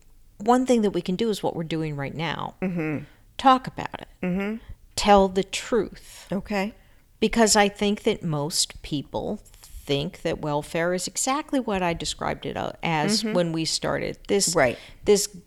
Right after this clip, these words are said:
Speaker 1: big old cash cow that people can come along and milk for as long as they want.
Speaker 2: Mm-hmm.
Speaker 1: When in fact,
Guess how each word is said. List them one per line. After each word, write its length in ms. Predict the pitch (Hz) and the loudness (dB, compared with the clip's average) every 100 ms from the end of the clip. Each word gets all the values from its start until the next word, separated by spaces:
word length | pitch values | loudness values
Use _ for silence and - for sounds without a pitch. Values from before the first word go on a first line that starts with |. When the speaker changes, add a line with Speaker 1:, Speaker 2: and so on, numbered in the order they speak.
| _ - - - | _ -20 -12 4
Speaker 1:
big 680 | 262 262 254 254 247 226 175 | 6 8 10 8 8 6 4
old 600 | 180 185 185 185 180 170 | 4 4 4 4 2 0
cash 500 | 170 156 160 - - | 0 2 2 0 -6
cow 500 | 156 143 147 147 147 | 0 2 4 2 0
that 180 | - - | -2 -8
people 280 | 185 - 151 | -10 -8 -10
can 180 | - | -12
come 260 | - - 180 | -8 -4 -2
along 380 | 165 156 151 147 | 0 0 0 0
and 100 | 143 | -4
milk 260 | 156 175 175 | -2 -4 -4
for 180 | - 139 | -8 -8
as 120 | 139 | -4
long 320 | 139 143 156 | -2 0 0
as 160 | 147 - | -4 -4
they 140 | - | -6
want. 420 | 131 110 104 - - - - | -6 -8 -8 -8 -14 -12 -6
Speaker 2:
Mm-hmm. 400 | 185 208 196 214 | -4 -4 -6 4
Speaker 1:
When 200 | 196 175 | 6 6
in 140 | 170 | 2
fact, 560 | 160 - 156 160 - | -2 0 2 2 -2